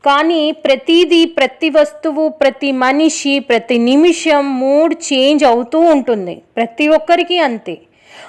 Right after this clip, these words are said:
ఒక్క సెకండ్లోనే మారుతూ ఉంటుంది. ఒకళ్ళు మంచిగా వస్తువులు పెడతారు,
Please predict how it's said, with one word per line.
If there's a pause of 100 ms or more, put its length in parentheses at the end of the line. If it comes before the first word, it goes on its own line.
(100)
ఒక్క
సెకండ్లోనే (260)
మారుతూ
ఉంటుంది. (720)
ఒకళ్ళు
మంచిగా
వస్తువులు
పెడతారు,